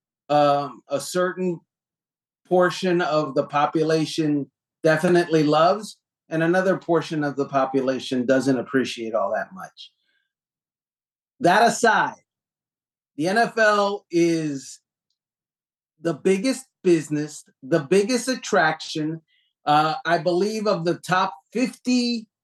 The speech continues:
television programs in the last, not year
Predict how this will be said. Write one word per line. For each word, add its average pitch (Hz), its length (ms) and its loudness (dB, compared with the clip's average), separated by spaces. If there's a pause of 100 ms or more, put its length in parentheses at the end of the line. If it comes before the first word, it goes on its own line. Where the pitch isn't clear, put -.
(260)
television 190 680 2
programs 165 880 -2
in 160 220 2
the 151 100 2
last, 180 500 2 (300)
not 226 360 0
year 208 560 0